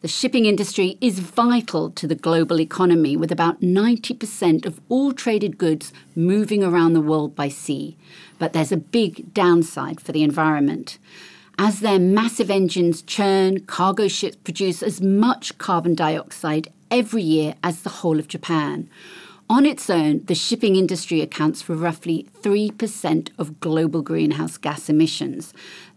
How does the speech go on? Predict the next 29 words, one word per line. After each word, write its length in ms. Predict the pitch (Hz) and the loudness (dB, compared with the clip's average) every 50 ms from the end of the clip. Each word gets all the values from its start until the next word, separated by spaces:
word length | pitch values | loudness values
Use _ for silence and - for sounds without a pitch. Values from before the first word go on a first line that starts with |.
| - | -6
That 260 | - 220 220 233 - 190 | -2 -2 -2 -2 -2 -4
has 200 | 214 202 196 - | -4 -4 -6 -6
to 120 | - - | -12 -14
change, 540 | - - - 185 165 160 151 151 156 156 - - | -10 -6 -2 2 2 4 4 4 2 0 -2 -4
as 140 | - 165 - | -6 -4 -4
shipping 380 | - - - 262 269 277 240 | -4 -2 -2 0 0 0 0
companies 580 | 214 - 185 185 170 175 185 170 160 160 160 - | 0 0 0 -2 -2 0 2 2 2 2 0 0
must 340 | 180 180 175 - - _ _ - | -2 -2 -4 -6 -10 _ _ -8
drastically 680 | - 233 247 220 214 - - - 175 160 - - 160 156 | -4 -2 -2 -2 -4 -6 -8 -6 -8 -6 -4 -2 -2 -2
reduce 360 | 151 147 147 - 151 151 - | -2 -2 -4 -6 -6 -6 -8
carbon 320 | - - 170 156 170 160 | -6 -4 -2 0 2 2
emissions 480 | 156 151 156 151 151 - 170 160 156 - | 4 4 4 2 0 0 -2 -2 -2 -2
by 220 | - 160 165 165 160 - | -4 -4 -4 -4 -4 -6
twenty 420 | - - - 196 185 170 - - 190 | -8 -4 -2 0 0 -2 -2 -4 -6
fifty 600 | - - - 226 - - - - 143 147 143 - - - - - _ _ _ _ - | -4 -2 -4 -4 -4 -4 -4 -4 -4 -4 -4 -6 -12 -20 -20 -20 _ _ _ _ -18
to 100 | - 170 | -16 -10
stay 160 | - - 156 | -4 0 2
in 80 | 156 160 | 4 4
line 340 | 156 156 160 160 160 156 | 4 4 4 4 4 2
with 120 | 147 156 - | 2 0 -4
the 80 | - | -10
Paris 440 | - - - - 175 175 165 170 165 | -12 -10 -8 -6 -4 -2 -4 -4 -6
Climate 460 | - - - - 156 160 160 160 156 | -10 -12 -8 -4 -2 0 0 0 -2
Agreement's 480 | 156 - 180 165 156 156 156 156 - - | -4 -4 0 2 2 2 2 0 -2 -6
one 320 | 156 156 165 180 175 175 | -4 0 2 2 2 2
point 320 | 170 - - 160 160 160 - | 0 -2 -2 0 0 -2 -2
five 320 | - - 175 170 170 165 | -4 -2 0 0 0 0
degrees 320 | 185 170 - 165 156 160 - | -4 -4 -2 -2 -2 -2 -4
C 340 | - - 208 196 185 190 | -6 -4 -4 -4 -4 -6